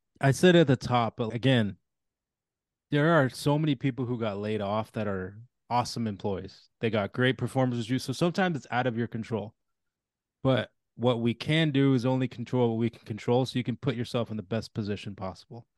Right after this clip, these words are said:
So I thought about four different, four different buckets of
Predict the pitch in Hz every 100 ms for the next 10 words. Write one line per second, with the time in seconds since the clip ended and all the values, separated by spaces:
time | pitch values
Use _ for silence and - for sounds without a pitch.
0 | - - 135 135 165 170 160 - 143 143
1 | 139 135 131 123 - _ _ _ _ _
2 | - 170 185 175 139 135 123 135 - 113